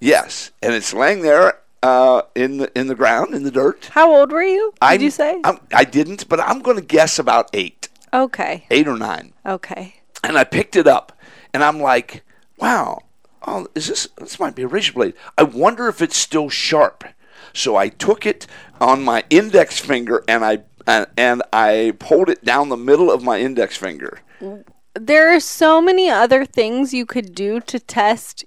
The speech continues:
Speaker 1: I know.
Speaker 2: your question
Speaker 1: When
Speaker 2: of, "Is it sharp?"
Speaker 1: Right.
Speaker 2: What?
Speaker 1: Eight, eight or nine years old, I found out that it was sharp. Dirty, old, rusty
Speaker 2: Oh, my
Speaker 1: razor
Speaker 2: goodness.
Speaker 1: blade, <laughs> and I cut my own finger with.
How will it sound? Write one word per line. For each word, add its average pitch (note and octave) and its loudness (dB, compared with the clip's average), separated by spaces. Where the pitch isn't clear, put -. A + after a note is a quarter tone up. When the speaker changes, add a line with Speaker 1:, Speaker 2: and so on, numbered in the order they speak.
Speaker 1:
I B2 2
know. A3 4
Speaker 2:
your G#3+ 4
question G#3+ -8
Speaker 1:
When - 2
Speaker 2:
of, G3 -8
"Is A3 -8
it G#3+ -6
sharp?" - -8
Speaker 1:
Right. - 2
Speaker 2:
What? - -20
Speaker 1:
Eight, C3 2
eight D3+ 4
or F3 -2
nine C#3 -2
years B2+ -4
old, G2+ 2
I A#2 4
found C#3+ 0
out E3 6
that B2 4
it B2+ 0
was A#2 -4
sharp. - 2
Dirty, E3+ 2
old, E3+ 6
rusty E3+ 0
Speaker 2:
Oh, A#3+ 2
my F3 -4
Speaker 1:
razor D3 6
Speaker 2:
goodness. - 0
Speaker 1:
blade, - 4
<laughs> F3+ 6
and D3 2
I C3 4
cut - 4
my C3+ 4
own C3+ -2
finger F#2 -6
with. A#1+ -12